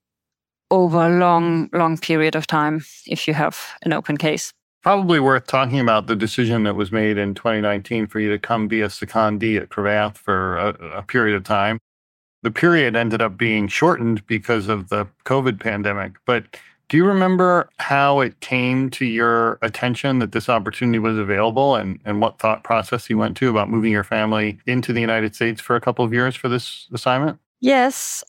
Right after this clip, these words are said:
Speaker 1: The fun part about being in a purely German law firm is that we like to send our senior associates to other law firms kind of worldwide to make best friends and, uh, to have a best friends network.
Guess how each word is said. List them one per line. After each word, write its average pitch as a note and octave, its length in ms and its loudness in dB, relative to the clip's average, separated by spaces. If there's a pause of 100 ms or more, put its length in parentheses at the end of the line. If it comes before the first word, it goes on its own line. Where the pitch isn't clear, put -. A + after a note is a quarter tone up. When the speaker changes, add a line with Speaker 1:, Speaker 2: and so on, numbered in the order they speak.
Speaker 1:
The G#3 520 0 (100)
fun A#3 340 2
part G3+ 320 2
about F#3+ 320 2
being F#3+ 260 0
in F3+ 140 0
a E3+ 80 -2
purely F3+ 400 0
German F3+ 420 0
law F3 160 4
firm F3+ 220 -2
is E3 240 -4
that E3+ 280 -2
we E3 360 0 (340)
like G3 320 0
to - 160 -6
send F3 320 -2
our D#3+ 480 2 (320)
senior F#3+ 460 2
associates F3 760 0
to - 140 -2
other F3 200 2
law D#3+ 160 4
firms E3+ 540 -2
kind E3 180 -2
of D#3+ 120 -2
worldwide E3+ 420 2 (640)
to - 100 -2
make F3 240 2
best - 260 0
friends F3+ 460 0
and, E3 420 -2
uh, E3+ 440 2
to - 120 -2
have E3+ 140 2
a F#3 60 0
best E3 340 -2
friends D#3+ 320 -2
network. E3 460 0